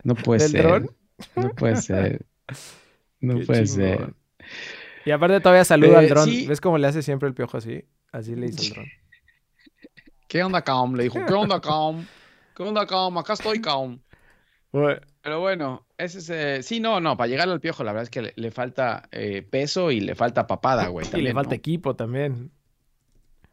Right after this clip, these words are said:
Speaker 1: Y le falta, sí, yo no sé el América si se va a quedar así o, o, o si va a traer a alguien más, pero, pero sí, le urge al América algo más,
Speaker 2: Sí.
Speaker 1: güey, que no sea Jordan Silva. ¿No jugó Jordan?
Speaker 2: No jugó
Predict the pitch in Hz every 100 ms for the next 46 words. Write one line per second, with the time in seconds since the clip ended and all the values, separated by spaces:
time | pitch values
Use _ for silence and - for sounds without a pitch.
0 | _ _ 123 120 117 127 127 135 117 110
1 | 107 - 117 107 117 123 123 120 113 113
2 | 123 117 104 90 104 104 101 95 - 127
3 | 135 - - 107 90 - 101 - 107 110
4 | 113 110 113 101 98 113 180 - 101 95
5 | 80 - - 101 98 113 117 113 113 113
6 | 135 - 143 101 110 127 131 139 131 -
7 | - - _ _ _ _ - - 131 135
8 | 120 110 104 110 113 120 117 76 - _
9 | 107 107 113 123 113 107 120 117 104 -
10 | 135 101 104 139 160 143 131 143 202 214
11 | _ _ _ 107 104 - 110 104